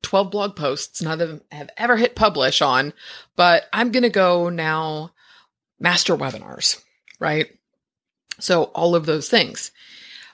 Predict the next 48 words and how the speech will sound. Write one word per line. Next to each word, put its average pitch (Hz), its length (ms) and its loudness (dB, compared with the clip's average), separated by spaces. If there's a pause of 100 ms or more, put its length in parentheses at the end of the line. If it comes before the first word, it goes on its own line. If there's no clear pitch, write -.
(140)
Um, 147 240 -4
here's 170 220 -2
another 233 160 2
one. 98 220 -2 (100)
You 170 100 -8
spend 202 240 2
your 220 100 6
time 214 220 0
on 175 100 0
things 156 300 -4
that 147 120 0
appear 415 320 2
to 254 80 2
be 120 100 0
work, 107 480 -2 (520)
but 202 160 -4
really 277 460 4 (100)
it's 190 180 0
more 190 220 2
like 185 280 2
repainting 170 760 -4
the 135 140 0
outside 143 400 0
of 131 60 -6
a - 40 -10
car 147 280 -2
that 131 140 -2
never 139 260 -4
gets 123 240 -4
the 139 100 -4
engine. - 420 -4
You - 840 -14
know 196 40 4
what - 20 2
I'm 214 60 2
talking 226 260 4
about? 226 340 4 (100)
Remember 160 260 4
I've 190 160 4
said 185 200 2
before, 170 300 0
you 160 100 0
guys, 160 260 0
I've - 160 -2
talked - 300 -4
so 185 320 -4
many 185 220 -8
times - 600 -14